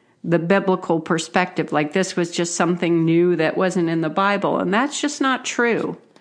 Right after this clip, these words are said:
You know, God has a heart for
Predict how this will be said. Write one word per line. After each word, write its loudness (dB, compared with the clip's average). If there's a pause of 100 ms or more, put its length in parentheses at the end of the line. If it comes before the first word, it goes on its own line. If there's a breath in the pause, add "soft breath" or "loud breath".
(680 soft breath)
You 0
know, 0
God 2
has 0
a 2
heart 0
for 0